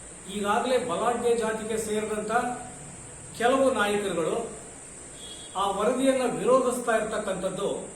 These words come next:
ಅತ್ಯಂತ ಖಂಡನೀಯ ಅಂತ ಅಂದ್ಬಿಟ್ಟು ನಾನು ಮಾಧ್ಯಮದ ಮೂಲಕ ಹೇಳೋದಕ್ಕೆ ಇಷ್ಟಪಡ್ತೀನಿ. ನಮಗೆಲ್ಲ ಗೊತ್ತಿರೋ ಹಾಗೆ, ಹಿಂದುಳಿದ ಜಾತಿಗಳು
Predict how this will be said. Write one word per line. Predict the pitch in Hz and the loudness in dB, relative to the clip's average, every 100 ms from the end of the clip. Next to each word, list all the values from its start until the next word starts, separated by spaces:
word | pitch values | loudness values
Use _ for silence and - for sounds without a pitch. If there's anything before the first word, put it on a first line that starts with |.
| - - - | -16 -16 -8
ಅತ್ಯಂತ | 202 208 254 247 247 214 214 - | -6 -2 0 2 2 -2 -2 -4
ಖಂಡನೀಯ | 180 214 233 226 | -2 2 2 2
ಅಂತ | 214 196 185 | -2 -2 -2
ಅಂದ್ಬಿಟ್ಟು | 180 170 180 | -2 -2 -4
ನಾನು | 170 165 165 - - - - - - - - - - - - - - | -2 -2 -2 -4 -8 -14 -16 -16 -18 -18 -18 -18 -18 -18 -18 -16 -6
ಮಾಧ್ಯಮದ | 202 185 208 196 | -4 -2 -2 -2
ಮೂಲಕ | 180 160 160 160 | -4 -4 -4 -4
ಹೇಳೋದಕ್ಕೆ | 147 156 147 147 | -4 -4 -6 -8
ಇಷ್ಟಪಡ್ತೀನಿ. | 147 151 160 170 143 139 135 - - - - - - - - - - - - - - - 208 | -8 -10 -10 -10 -8 -10 -12 -14 -16 -18 -18 -18 -18 -18 -18 -18 -18 -18 -18 -18 -18 -14 -6
ನಮಗೆಲ್ಲ | 233 262 294 262 | -2 2 4 4
ಗೊತ್ತಿರೋ | 254 294 254 | 2 4 4
ಹಾಗೆ, | 233 240 | 4 2
ಹಿಂದುಳಿದ | 240 208 254 262 254 233 | 0 0 2 4 4 2
ಜಾತಿಗಳು | 240 214 226 202 233 - | 0 0 0 0 0 -2